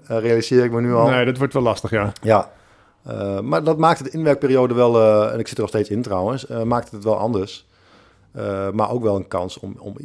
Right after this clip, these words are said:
Speaker 1: om alles te zien.
Speaker 2: Ja.
Speaker 1: Ja.
Speaker 2: En, eh, in, ja, in jouw overstap, als je het, eh, hè,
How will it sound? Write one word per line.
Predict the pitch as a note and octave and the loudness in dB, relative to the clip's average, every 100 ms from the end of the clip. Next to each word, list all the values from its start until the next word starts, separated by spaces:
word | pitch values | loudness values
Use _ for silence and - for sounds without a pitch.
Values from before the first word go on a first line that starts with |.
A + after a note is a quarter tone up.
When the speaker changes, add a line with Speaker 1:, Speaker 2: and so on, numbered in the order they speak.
| - | -14
Speaker 1:
om | G#2 | -12
alles | - G2 G#2 | -8 -8 -8
te | G2 | -8
zien. | G#2+ D3 D3 - | -8 -10 -12 -8
Speaker 2:
Ja. | C3 B2+ _ _ | -8 -8 _ _
Speaker 1:
Ja. | B2 A#2 - _ _ _ - | -6 -6 -10 _ _ _ -4
Speaker 2:
En, | D3+ D#3 | -2 0
eh, | D#3 D3 | 0 0
in, | E3 | -2
ja, | D3+ D3+ | -4 -4
in | D3 | 0
jouw | C#3+ C3+ | 2 2
overstap, | D3 C#3+ C#3+ C#3 | 2 2 0 2
als | C3+ | 0
je | A#2+ | 0
het, | G#2+ | 0
eh, | A2 | 0
hè, | A2 | 2